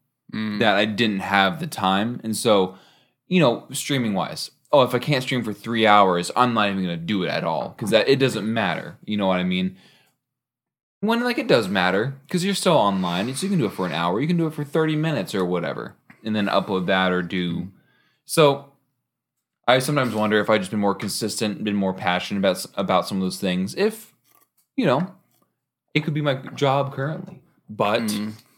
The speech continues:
Speaker 2: that's, that's another mindset you can get stuck in. You don't look at the past 'cause
Speaker 1: Yeah.
Speaker 2: you can't do anything about it. But it's just, it's an interesting thought sometimes.
Speaker 1: Yeah.
Speaker 2: You know, if you're, and you can apply it to anything. If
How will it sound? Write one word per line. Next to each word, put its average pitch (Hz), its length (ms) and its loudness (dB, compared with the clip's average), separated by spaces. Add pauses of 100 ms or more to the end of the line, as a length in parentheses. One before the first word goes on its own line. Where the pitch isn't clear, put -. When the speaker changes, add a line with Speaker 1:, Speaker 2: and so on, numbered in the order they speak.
(1160)
Speaker 2:
that's, 95 240 -4
that's - 280 -4
another 104 180 2
mindset 101 340 0
you 98 80 -4
can 95 80 -4
get 90 100 -4
stuck - 360 0
in. - 240 -8 (160)
You 107 100 -2
don't 104 180 2
look 101 180 -2
at 92 140 -2
the - 80 -10
past 92 580 -4
'cause 82 420 -8 (180)
Speaker 1:
Yeah. 101 280 -4
Speaker 2:
you 110 60 -10
can't 92 200 0
do 98 100 0
anything 92 220 -4
about 80 240 -6
it. - 100 -16
But 196 120 2
it's 208 80 -4
just, 190 200 -4
it's 139 220 -4
an 139 120 -4
interesting 117 380 -4
thought 92 300 -2
sometimes. - 640 -10 (240)
Speaker 1:
Yeah. 104 240 -2 (160)
Speaker 2:
You 110 100 -2
know, 101 100 2
if 98 140 -4
you're, 98 300 2 (380)
and 170 80 0
you 175 60 4
can 175 120 4
apply 139 240 4
it 110 80 2
to 104 80 0
anything. 87 460 -4 (220)
If 110 300 -2